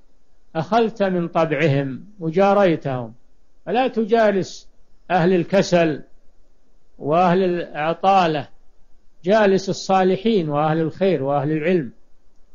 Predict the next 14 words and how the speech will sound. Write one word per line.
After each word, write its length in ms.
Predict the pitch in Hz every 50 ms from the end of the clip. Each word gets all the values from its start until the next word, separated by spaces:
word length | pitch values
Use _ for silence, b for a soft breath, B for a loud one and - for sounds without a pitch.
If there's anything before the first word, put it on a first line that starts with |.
| - - - - - - - - - - - - - - - - - - - - - - - - - - - - - - - - - - - - - - - - -
أهل 260 | - 147 135 143 160
العلم. 500 | 170 165 160 180 196 180 147 123 113 - - - 247 254 262 330 302
الثالث 680 | 269 - - - 294 294 277 262 262 247 - - - - - - - - - - - - - - - - - - - - - - - - -
الاشتغال 640 | 285 339 330 - - - 269 269 254 285 285 262 226
بالدنيا، 720 | 185 202 202 185 190 220 220 202 170 143 131 113 - - - 247 - - - - - - - - - - - - - - - - -
إذا 280 | 220 220 240 302 294 247
أكثرت 460 | 226 - - - 254 269 247 - -
من 120 | 220 220 214
الاشتغال 840 | 214 202 202 - - - 202 196 190 214 226 214 190 175 151 127
في 100 | - 208
الدنيا 420 | 226 190 175 208 233 247 262 277
عطلت 760 | 277 269 - - 208 262 302 302 - - 196 185 175 170 - -
عليك 420 | 151 170 175 185 185 165 - -
آخرتك. 600 | - 156 165 165 - - 165 156 151 143 - 117